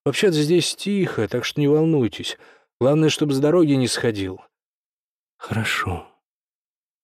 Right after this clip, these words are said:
покачала головой в знак согласия Гуля. Она вспомнила своего сына, который остался дома. Ей вдруг жутко захотелось ему позвонить, узнать, как у него с температурой.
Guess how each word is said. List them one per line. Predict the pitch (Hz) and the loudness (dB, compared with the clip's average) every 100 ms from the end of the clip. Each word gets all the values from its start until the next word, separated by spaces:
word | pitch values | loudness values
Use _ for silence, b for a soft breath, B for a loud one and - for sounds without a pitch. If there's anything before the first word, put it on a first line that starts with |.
| _ _ | _ _
покачала | 110 101 - 101 | -8 -4 -2 0
головой | 95 107 104 110 | 2 2 4 2
в | |
знак | 95 104 - | 0 -2 -2
согласия | 110 98 101 - 104 | -2 0 0 0 -2
Гуля. | 95 110 117 101 b b b _ _ _ _ _ | -2 -2 -2 -4 b b b _ _ _ _ _
Она | 101 101 | -6 -4
вспомнила | - 113 110 104 98 | -4 -2 0 0 -2
своего | - 104 95 92 | -2 -4 -4 -4
сына, | 92 - - 123 127 117 _ _ _ _ _ | -4 -2 -2 -2 -4 -10 _ _ _ _ _
который | - - 110 110 | -6 -2 -2 -2
остался | 110 - - 104 - 110 | -2 -4 -2 -2 -4 -4
дома. | 98 107 101 101 104 _ _ _ _ _ _ _ _ _ _ - | -2 -2 -4 -10 -18 _ _ _ _ _ _ _ _ _ _ -8
Ей | 117 | -6
вдруг | 104 127 113 | -4 -6 -4
жутко | 104 123 - 123 | -6 -6 -4 -4
захотелось | 107 107 117 - 127 120 - | -2 -4 -6 -4 -2 -2 -2
ему | 117 117 | -4 -4
позвонить, | - 113 110 113 110 101 98 - - _ _ _ _ _ | -2 -2 0 -2 -2 -4 -8 -14 -20 _ _ _ _ _
узнать, | 123 117 139 - | 0 2 0 0
как | 123 - | -4 -2
у | |
него | 123 113 | -2 -2
с | 113 | -4
температурой. | - 110 - 113 110 - 101 92 101 - | -6 -6 -4 -4 -4 -4 -6 -4 -10 -14